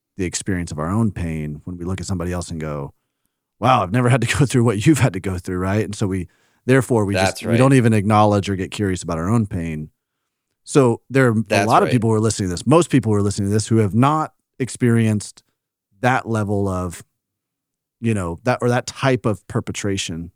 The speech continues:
Speaker 1: But a lot of people have
Speaker 2: Right.
Speaker 1: experienced a close family member,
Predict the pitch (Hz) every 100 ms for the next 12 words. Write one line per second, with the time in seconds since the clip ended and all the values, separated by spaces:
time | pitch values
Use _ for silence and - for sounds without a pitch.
0 | _ 82 90 160 202 127 - 95 87 82
1 | 123 110 - 95 110 101 95 - - _
2 | - 107 - - 135 131 - - _ _
3 | - 143 165 92 78 - -